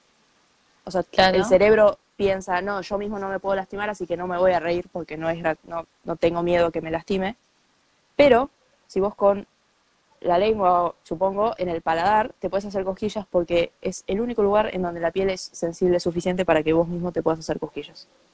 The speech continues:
Speaker 2: Mira, no sabía eso.
Speaker 1: ¿Viste? Todos los días
Speaker 2: Interesante.
Speaker 1: aprende algo nuevo.
Speaker 2: Tal cual. La verdad, me, me... Muy buen dato. Te doy puntos
Speaker 1: De nada.
Speaker 2: extras por eso.
Speaker 1: Gracias.
Speaker 2: Me sorprendiste. <laughs>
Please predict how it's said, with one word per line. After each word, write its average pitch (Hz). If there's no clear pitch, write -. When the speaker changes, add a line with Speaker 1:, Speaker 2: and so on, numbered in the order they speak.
Speaker 2:
Mira, 220
no 214
sabía 185
eso. 180
Speaker 1:
¿Viste? 320
Todos 277
los 254
días 233
Speaker 2:
Interesante. 202
Speaker 1:
aprende 180
algo 175
nuevo. 165
Speaker 2:
Tal 226
cual. 175
La 220
verdad, 247
me, 240
me... 175
Muy 247
buen 165
dato. 160
Te 190
doy 208
puntos 208
Speaker 1:
De -
nada. 170
Speaker 2:
extras 190
por 165
eso. 165
Speaker 1:
Gracias. -
Speaker 2:
Me 185
sorprendiste. 185
<laughs> 269